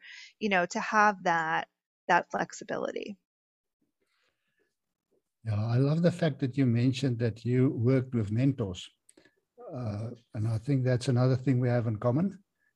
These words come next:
Speaker 2: is that I think I've only had one coach in my whole life, um, but I've had literally tens, if not more,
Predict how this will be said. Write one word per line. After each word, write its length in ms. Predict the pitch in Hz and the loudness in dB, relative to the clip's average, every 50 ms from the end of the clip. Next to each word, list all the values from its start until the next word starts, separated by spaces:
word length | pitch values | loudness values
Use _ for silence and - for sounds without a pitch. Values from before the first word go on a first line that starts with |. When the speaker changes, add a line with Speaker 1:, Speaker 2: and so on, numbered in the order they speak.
| _ - | _ -8
Speaker 2:
is 320 | 156 120 117 113 117 - | -4 -4 -2 -4 -4 -4
that 300 | - 123 113 113 117 - - _ _ _ - - - | -2 -2 0 0 -2 -6 -14 _ _ _ -20 -10 -6
I 500 | - 131 135 131 135 143 135 135 135 123 110 - | -4 -2 0 0 0 0 0 0 0 0 -2 -4
think 340 | - - - 147 135 131 - | -4 0 2 4 4 4 2
I've 220 | 123 120 117 117 - - | 0 0 0 -2 -2 -2
only 240 | 151 147 135 131 127 | 0 0 2 2 2
had 560 | 120 120 120 120 123 127 135 135 127 120 117 - - 147 117 107 | 2 2 2 2 2 2 2 2 2 0 -2 -6 -8 -8 -6 -2
one 260 | 117 127 131 139 131 | 2 4 4 4 2
coach 540 | 123 - - 139 143 139 - - - - - _ _ _ _ _ _ - | 0 0 2 2 2 2 -2 -8 -10 -12 -16 _ _ _ _ _ _ 0
in 140 | 120 117 | 2 2
my 240 | 117 113 113 117 117 | 2 2 0 0 -2
whole 400 | 117 117 113 104 101 98 123 127 | -2 -2 -4 -4 0 2 4 6
life, 440 | 123 120 127 151 151 - - - - _ _ _ _ _ _ _ _ _ _ _ _ _ _ _ _ _ _ _ 117 | 6 6 6 4 2 -2 -8 -16 -20 _ _ _ _ _ _ _ _ _ _ _ _ _ _ _ _ _ _ _ -6
um, 340 | 113 110 113 113 107 113 113 117 - - - _ _ _ | -4 -2 -2 0 -2 -2 -4 -6 -10 -18 -20 _ _ _
but 160 | - 123 120 120 | 2 4 4 6
I've 240 | 120 117 120 117 | 6 4 2 2
had 580 | - - - 123 117 120 123 123 120 120 117 - | 0 -6 -4 0 2 2 4 4 2 2 0 0
literally 760 | 117 117 113 127 127 127 127 131 131 123 127 127 127 123 120 - _ _ _ _ _ _ | 0 2 2 2 0 0 -2 -2 -2 0 2 2 2 0 -2 -4 _ _ _ _ _ _
tens, 500 | 156 143 127 127 123 113 101 - - - - | 4 6 6 6 6 4 2 -2 -10 -12 -8
if 260 | 135 151 120 113 123 | -4 -4 -2 0 0
not 280 | 123 117 117 110 104 107 | 2 2 2 0 0 0
more, 420 | 110 110 110 110 110 110 110 | 0 0 2 2 2 0 -2